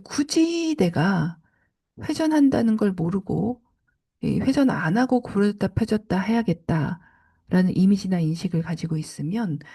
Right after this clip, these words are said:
또 회전이 잘 안 일어나기도 해요. 여러분들 지금 앉아 있는 곳에 커다란 시계 모양의 방석이 깔려 있다고 상상하시고요. 두 발 모아져 있는 방향이 열두 시,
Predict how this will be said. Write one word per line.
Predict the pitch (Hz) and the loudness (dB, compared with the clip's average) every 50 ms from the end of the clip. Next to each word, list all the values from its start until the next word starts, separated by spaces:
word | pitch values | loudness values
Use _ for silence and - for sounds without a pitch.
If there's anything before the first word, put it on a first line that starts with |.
| - - - _ | -20 -20 -10 _
또 | - 220 220 | 0 2 2
회전이 | 254 247 233 226 220 214 | 4 4 4 2 2 0
잘 | - - 175 165 - | -2 -2 -2 -2 -2
안 | - - 147 143 156 160 175 | -4 -4 -2 -2 0 0 2
일어나기도 | 196 220 220 214 202 185 156 143 - - - - 202 208 | 2 2 2 2 0 0 -2 -4 -6 -8 -6 -4 -4 -2
해요. | 214 208 - - - - _ _ _ _ _ _ _ _ _ _ _ _ _ _ _ _ _ _ _ _ _ _ _ _ _ _ _ _ _ _ _ _ _ - - - - - _ _ _ _ _ _ _ _ _ _ _ _ _ - | -2 -4 -6 -8 -12 -18 _ _ _ _ _ _ _ _ _ _ _ _ _ _ _ _ _ _ _ _ _ _ _ _ _ _ _ _ _ _ _ _ _ -20 -20 -20 -20 -20 _ _ _ _ _ _ _ _ _ _ _ _ _ 4
여러분들 | 214 220 240 247 247 240 233 226 233 226 220 220 214 208 208 202 196 185 185 190 196 | 6 6 6 6 6 6 6 6 6 6 6 6 4 4 2 0 0 -2 -2 -4 -4
지금 | - 190 185 - | -4 -2 -2 -2
앉아 | - 160 165 170 185 220 214 | -2 0 0 0 2 2 0
있는 | 202 196 190 180 170 160 | 0 0 0 -2 -2 -2
곳에 | 165 160 - - 160 160 165 165 - - 175 170 - _ _ _ _ _ _ _ | -2 -4 -6 -6 -6 -4 -4 -4 -4 -6 -6 -10 -12 _ _ _ _ _ _ _
커다란 | - - - - 269 285 294 285 - 269 240 226 185 170 170 180 170 160 | -8 -6 -4 -2 0 0 0 0 0 0 0 0 0 -2 -2 -2 -2 -4
시계 | 165 - 269 - 269 269 | -4 -4 -2 0 2 2
모양의 | 262 247 208 190 175 165 156 165 | 2 2 2 2 0 0 -2 -2
방석이 | 165 - - 151 147 156 160 165 - 220 196 - 190 170 | -2 -2 -4 -2 -4 -4 -4 -4 -4 -4 -4 -4 -8 -8
깔려 | - - 180 185 180 170 | -4 -2 0 0 0 0
있다고 | 147 139 - - - - - 165 | -2 -2 -6 -8 -8 -6 -6 -6
상상하시고요. | - 180 180 175 - 175 165 - 165 - - - - - - 226 226 185 170 - _ - - - - - - _ | -6 -6 -8 -6 -8 -8 -8 -8 -10 -10 -12 -14 -12 -10 -8 -6 -6 -6 -8 -10 _ -20 -20 -20 -20 -20 -16 _
두 | - 196 | -2 0
발 | 196 226 233 220 | 2 2 2 2
모아져 | 180 151 165 185 208 208 214 202 | 0 0 0 0 0 0 0 0
있는 | 196 190 185 185 185 180 180 185 | 0 0 -2 -4 -4 -6 -6 -4
방향이 | 196 160 156 160 156 151 160 196 240 247 | -4 -2 -2 -2 -2 -2 -2 -2 -2 0
열두 | 170 151 156 - - - 160 | 0 0 0 -2 -2 -4 -4
시, | - - - 160 - - | -4 -6 -8 -10 -10 -10